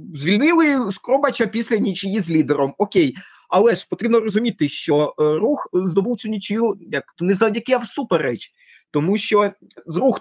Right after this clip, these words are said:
з гри то Рух нічого не забив, тому я не думаю, що цю гру можна вважати якимось таким лакмусовим папірцем здібностей Скробача. І я не вважаю взагалі Скробача винним у тому, що Рух зараз займає передостаннє місце. В нього, він востаннє перемагав два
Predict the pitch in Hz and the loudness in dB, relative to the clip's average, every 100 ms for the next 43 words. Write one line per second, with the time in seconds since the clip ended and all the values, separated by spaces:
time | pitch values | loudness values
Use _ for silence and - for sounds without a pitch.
0 | - 185 180 214 156 233 240 190 202 - | 0 0 2 0 2 0 0 0 0 -2
1 | 196 254 240 180 147 127 127 151 185 180 | 0 2 2 2 0 -2 -6 -2 -2 2
2 | 202 214 202 240 240 202 202 196 175 196 | 2 2 -2 0 0 0 -2 0 2 2
3 | 185 180 156 165 156 151 175 165 165 156 | 2 0 0 -2 0 0 0 0 -2 -4
4 | _ _ - _ 131 175 - 190 160 180 | _ _ -20 _ -4 -2 -2 0 4 4
5 | 185 170 - 165 156 165 165 147 - 185 | 2 -2 0 -2 0 0 -2 -4 -2 0
6 | 175 139 151 123 156 151 - - 127 - | 0 -4 -6 -4 -4 -4 -4 -8 -8 -6
7 | 135 120 - 120 143 180 311 247 226 233 | -4 -4 -6 -4 -2 0 -2 -2 0 0
8 | 196 185 185 - 185 165 - 143 - - | 2 2 0 -2 0 0 -2 -6 -12 -20
9 | - _ 175 190 311 254 - 226 208 208 | -20 _ -2 0 -2 0 0 0 2 2
10 | 208 190 185 180 180 180 180 180 170 175 | 2 2 0 2 2 2 -2 -4 -2 0
11 | 165 160 147 156 151 156 165 160 - 170 | 0 -2 -4 -2 -2 0 0 0 -2 -2
12 | 160 160 156 143 147 120 110 151 139 | 0 2 2 2 0 -2 0 2 2